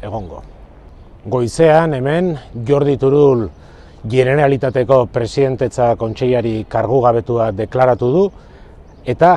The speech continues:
Jaime Moreno fiskalaren galderei erantzun die. Dezenteko tentsioa egon da deklarazio hortan, ikamikak ere izan dira haien artean,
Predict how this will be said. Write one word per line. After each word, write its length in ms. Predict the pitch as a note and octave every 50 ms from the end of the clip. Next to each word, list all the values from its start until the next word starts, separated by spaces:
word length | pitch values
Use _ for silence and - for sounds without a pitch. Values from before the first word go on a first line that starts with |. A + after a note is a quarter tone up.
| - -
Jaime 280 | - C#3 D3 C#3+ C#3+ C#3
Moreno 440 | B2+ B2 C3 C#3 D3 D3 D#3+ E3 D3+
fiskalaren 800 | - - A2+ - - D3 C3+ C3 B2 C3 C#3+ D3+ C#3+ C3+ C3 A2
galderei 580 | G#2+ A2+ A2+ B2 C3 C3+ C#3 C#3+ C#3+ C3 A#2 G2+
erantzun 440 | G2 G#2+ A2+ A2+ A2 - A2+ F#2+ F#2
die. 160 | G#2+ G#2+ F#2 - - - - - - - - - - - - - - - - - - - - - - -
Dezenteko 760 | A#2 B2+ A#2 - D#3 E3 E3 - D#3+ C3+ B2+ C3+ C3 B2+ B2 -
tentsioa 880 | - B2 B2 A#2 - - D3+ C#3+ C3 B2+ B2 A#2 G#2+ F#2+ D#2+ - - A2
egon 260 | A#2 A#2 C3 C3+ C3
da 200 | A#2+ B2+ A#2 A#2 G#2
deklarazio 560 | G2 A2+ G#2 B2 B2 B2+ B2+ A#2 - B2 A2+
hortan, 380 | A2 A2 - D3 E3 E3+ D#3+ - - - - - - - -
ikamikak 520 | A2+ - D#3+ C#3+ C#3 C#3 A2+ C#3 B2 A#2 A#2+
ere 180 | B2 B2 B2+ B2 A#2+
izan 280 | A#2 A2 - C3+ C3+ C3+
dira 280 | B2+ B2+ B2 A#2+ A#2 A2+
haien 220 | A#2 C3 C#3+ C#3 C3
artean, 440 | B2+ - - D#3+ D3+ C#3 D3+ F#3